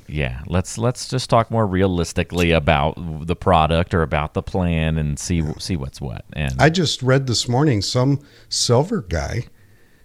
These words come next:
Speaker 2: bilked, sounds like about a hundred twenty million dollars out of people who thought they had the silver there and it's not there no more.
Speaker 1: Really?
Speaker 2: And it's gone. So, I mean, all of those things out there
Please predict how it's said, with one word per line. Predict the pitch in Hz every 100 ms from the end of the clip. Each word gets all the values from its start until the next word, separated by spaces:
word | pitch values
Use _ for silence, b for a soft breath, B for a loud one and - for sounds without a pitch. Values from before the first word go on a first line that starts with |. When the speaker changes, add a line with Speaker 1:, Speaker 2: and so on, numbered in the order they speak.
| b 92
Speaker 2:
bilked, | 104 151 156 131
sounds | 131 156 143
like | 123
about | 113 120
a |
hundred | 104 123 135
twenty | - 131 131
million | 127 139 131
dollars | 120 180 165
out | 90
of | 87
people | 101 98 135
who |
thought | - 110 -
they | 101
had | 120
the | 113
silver | - 113 117 131
there | 123 143
and | 110
it's | 78
not | - 107 113
there | 120 139
no | 139
more. | 151 175 156 -
Speaker 1:
Really? | 82 80 117 160 147 110 127
Speaker 2:
And | 139
it's | -
gone. | 143 196 143
So, | - 131
I | 139
mean, | 151 131
all | 139 208
of | 202
those | 208 196
things | 185 175 127
out | 117 -
there | 117